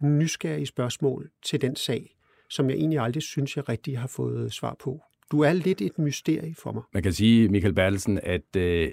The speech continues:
Speaker 2: når man er så dum, at man inviterer dig til at være gæstemedvært i den uge, hvor der er en sag, man egentlig ikke synes, man bør tale om,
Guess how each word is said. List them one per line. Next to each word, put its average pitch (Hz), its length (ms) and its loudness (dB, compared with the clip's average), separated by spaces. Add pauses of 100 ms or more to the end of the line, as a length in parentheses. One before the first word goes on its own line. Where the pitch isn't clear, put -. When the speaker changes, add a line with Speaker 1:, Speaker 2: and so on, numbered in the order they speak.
(140)
Speaker 2:
når 95 140 0
man 101 120 2
er 117 80 4
så 139 120 2
dum, 139 320 6
at 104 100 0
man 98 100 0
inviterer 98 340 0
dig 98 240 0
til - 100 0
at 98 160 2
være 92 140 0
gæstemedvært 85 720 -2
i 98 60 0
den 104 240 0
uge, 101 240 0
hvor 107 140 0
der 90 120 -2
er 85 100 -2
en 85 140 -4
sag, 107 280 2
man 87 100 -2
egentlig 90 160 -2
ikke 104 120 -4
synes, 104 260 -2
man 80 160 -2
bør 82 120 -4
tale 92 340 0
om, 78 240 -2